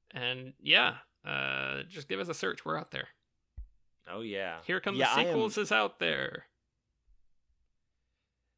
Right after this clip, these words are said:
Speaker 2: Yeah, I am really, really excited, uh, to start, uh, well, and also finish, uh, part two of Mockingjay.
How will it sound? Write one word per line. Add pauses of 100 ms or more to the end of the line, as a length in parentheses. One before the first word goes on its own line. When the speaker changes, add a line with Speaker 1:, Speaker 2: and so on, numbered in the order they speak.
Speaker 2:
Yeah,
I
am
really, (320)
really
excited, (200)
uh, (160)
to
start, (840)
uh, (140)
well,
and
also
finish, (280)
uh, (340)
part
two
of
Mockingjay.